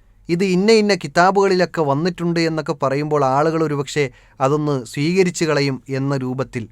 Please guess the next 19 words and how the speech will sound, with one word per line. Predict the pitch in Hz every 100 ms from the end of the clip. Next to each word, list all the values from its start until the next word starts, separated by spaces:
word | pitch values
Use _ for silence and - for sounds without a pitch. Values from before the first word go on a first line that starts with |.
| _ _ _ _ _ _ _ _ _ -
പാവപ്പെട്ട | 135 147 175 175 160 143 156
ആളുകളെ | 143 151 147 147
വഞ്ചിക്കാൻ | 135 135 139 147 143 - 143 127 107 _ _ _ _ -
ചില | 139
ഉസ്താദുമാരുടെ | 139 - 143 139 139 131 127 127 113 _ _ _ _ -
ബോധപൂർവമുള്ള | 123 143 143 139 135 131 131 127 123 107 -
ശ്രമങ്ങൾ | - 123 135 135 117
കാണാൻ | 117 113 110
സാധിക്കും. | 110 95 92 - _ _ _ _ _ _ -
ഇതൊക്കെ | - 165
നല്ലതല്ലേ, | 156 143 151 170 160 151 117 _ _ _
പുണ്യമല്ലേ | 135 147 175 180 165 160
എന്ന് | 156 151
വിചാരിച്ച് | 147 143 139 123 139 127 _ -
ആളുകളും | 117 131 156 170 165 160
അതൊരുപക്ഷെ | 135 143 135 131 - 120 - _ -
ഏറ്റെടുത്തുന്നു | 120 120 139 127 113 123 113
വരാം. | 107 92 _ _ _ -
അതുകൊണ്ട് | 139 175 185 180